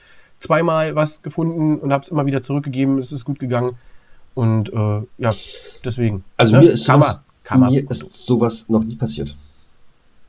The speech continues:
Speaker 2: Also weder, dass ich jetzt was verloren hätte und, und, und, äh, dass ich's wiederbekommen hätte, oder andersrum, dass ich was gefunden hätte und es wiedergegeben hätte. Also,
Speaker 1: Ja, wenn
Speaker 2: also,
Speaker 1: du mal blind durch die Gegend läufst.
Speaker 2: also weder gefunden, äh, noch, äh, abgegeben.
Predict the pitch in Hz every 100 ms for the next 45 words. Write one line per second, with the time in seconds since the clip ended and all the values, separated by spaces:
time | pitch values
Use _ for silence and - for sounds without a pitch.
0 | _ - 98 90 135 120 113 113 110 104
1 | 98 95 98 123 131 127 - 107 - 90
2 | 67 80 - 87 82 87 85 - - -
3 | 98 117 123 - 123 127 117 - - -
4 | 110 110 87 82 76 78 78 - 90 -
5 | - 110 113 92 80 76 87 82 73 73
6 | 73 73 71 73 - - - - - -
7 | _ - _ - 123 117 110 113 104 113
8 | 117 101 117 117 123 104 98 - - 101
9 | 87 92 98 95 87 113 110 107 92 95
10 | 95 92 90 80 76 - 52 - 85 -
11 | - - 87 71 85 76 73 78 - -